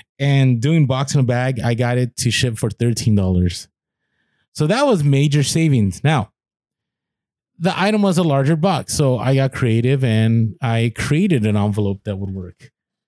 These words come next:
Right now, what that means is it still has to be an envelope, okay? It can't just, it can't, it can't be just, you know, you gift wrapping something and then shipping it out. It actually has to be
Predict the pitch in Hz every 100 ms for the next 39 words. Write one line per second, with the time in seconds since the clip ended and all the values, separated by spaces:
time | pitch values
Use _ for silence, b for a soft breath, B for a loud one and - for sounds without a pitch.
0 | _ _ _ _ 135 151 143 90 - _
1 | 120 120 147 180 208 143 131 113 - 165
2 | 165 151 147 139 123 127 123 _ _ _
3 | _ 123 117 117 120 107 98 92 - -
4 | 101 123 117 113 104 139 131 131 120 123
5 | - - _ 127 - 135 131 123 - _
6 | B B - - 147 143 139 139 120 113
7 | - 120 127 110 117 117 113 127 123 104
8 | 101 95 - 107 113 110 104 101 - 95
9 | 107 127 165 95 107 113 - 120 110 107
10 | 110 107